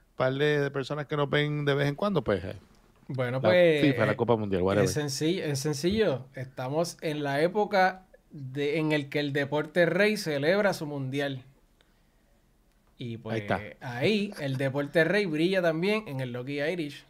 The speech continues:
Speaker 2: allí con Andrés. Así que todos
Speaker 1: Es
Speaker 2: esos
Speaker 1: la cosa.
Speaker 2: juegos del mundial del deporte rey están allí. Que pues se me ca-, se
Speaker 1: Eso
Speaker 2: me
Speaker 1: no hay
Speaker 2: cayó,
Speaker 1: forma, es
Speaker 2: se
Speaker 1: el,
Speaker 2: me
Speaker 1: es el de-,
Speaker 2: cayó,
Speaker 1: es el deporte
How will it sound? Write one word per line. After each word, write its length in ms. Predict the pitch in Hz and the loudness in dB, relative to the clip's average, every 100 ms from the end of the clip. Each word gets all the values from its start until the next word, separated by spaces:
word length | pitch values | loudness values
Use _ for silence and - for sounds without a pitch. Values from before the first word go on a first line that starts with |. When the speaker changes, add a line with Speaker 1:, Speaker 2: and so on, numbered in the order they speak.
| - | -20
Speaker 2:
allí 240 | 117 117 | -14 -12
con 200 | 117 120 | -10 -10
Andrés. 380 | 120 127 156 160 _ _ _ _ _ - | -10 -6 -8 -8 _ _ _ _ _ -20
Así 260 | - 117 113 | -16 -14 -10
que 160 | 113 | -12
todos 240 | 110 113 127 | -10 -8 -2
Speaker 1:
Es 60 | |
Speaker 2:
esos 120 | 131 117 | 0 2
Speaker 1:
la 100 | 104 | 2
cosa. 160 | - | 0
Speaker 2:
juegos 240 | 139 135 131 | -2 -4 -4
del 260 | 135 131 | -4 -4
mundial 720 | 131 131 127 127 143 156 156 | -4 -6 -6 -4 -2 -4 -6
del 300 | 165 143 139 | -8 -6 -6
deporte 480 | 135 123 131 131 143 | -6 -8 -8 -8 -6
rey 340 | 156 185 160 - _ _ _ _ _ _ _ _ _ _ _ | -4 -4 -6 -12 _ _ _ _ _ _ _ _ _ _ _
están 320 | 120 117 120 110 | -16 -14 -12 -10
allí. 260 | 98 85 - _ _ _ _ _ _ - | -12 -16 -20 _ _ _ _ _ _ -14
Que 280 | 113 110 107 | -10 -10 -10
pues 180 | 120 | -12
se 160 | - 135 | -8 -4
me 140 | 131 | -4
ca-, 100 | 135 - | -2 4
se 120 | 123 | 6
Speaker 1:
Eso 120 | 170 107 | 8 6
Speaker 2:
me 60 | |
Speaker 1:
no 60 | 113 | 6
hay 60 | |
Speaker 2:
cayó, 120 | 143 165 | 6 6
Speaker 1:
forma, 120 | 101 | 4
es 60 | 107 | 2
Speaker 2:
se 60 | |
Speaker 1:
el, 60 | - | 0
Speaker 2:
me 20 | |
Speaker 1:
es 60 | 117 | 0
el 60 | |
de-, 60 | 117 | 2
Speaker 2:
cayó, 220 | 127 151 160 | 2 4 4
Speaker 1:
es 40 | |
el 80 | 120 | 6
deporte 300 | 131 135 143 | 6 4 4